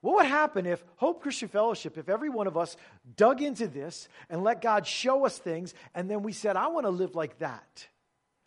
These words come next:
I want our church to be a place like that"? I bet you we would notice, and I bet you it would be something amazing to see. So let's start. We're gonna just start at verse forty-two, because this talks about,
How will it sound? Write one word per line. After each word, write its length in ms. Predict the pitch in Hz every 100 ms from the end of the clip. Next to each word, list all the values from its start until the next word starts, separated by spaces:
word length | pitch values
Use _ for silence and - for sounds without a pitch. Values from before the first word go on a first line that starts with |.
| - -
I 80 | 233
want 180 | 311 311
our 80 |
church 220 | - 214 -
to 60 |
be 80 | 220
a 40 |
place 280 | 185 190 -
like 260 | 165 127 110
that"? 520 | 165 123 - - - _ _ _ _ _ _ _ _ _ _ _ _ _ _ -
I 60 |
bet 260 | 143 226 -
you 60 | 190
we 100 | 180
would 140 | 156
notice, 440 | 180 175 135 - - _ _ _ _ _ _ _
and 100 | 135
I 40 | 139
bet 220 | 175 170
you 60 |
it 40 | 170
would 40 |
be 80 | 143
something 520 | - 160 151 151 139 - _ -
amazing 460 | 139 147 139 143
to 100 | 127
see. 240 | 131 - 120
So 320 | - 185 139 - -
let's 200 | 214 -
start. 260 | 254 214
We're 80 | 196
gonna 140 | 254
just 180 | 240 233
start 200 | - 233
at 80 | 202
verse 160 | 190 -
forty-two, 640 | 202 190 185 - 165 143 - -
because 260 | 160 180
this 160 | 269 -
talks 300 | 247 247 -
about, 340 | 185 175 180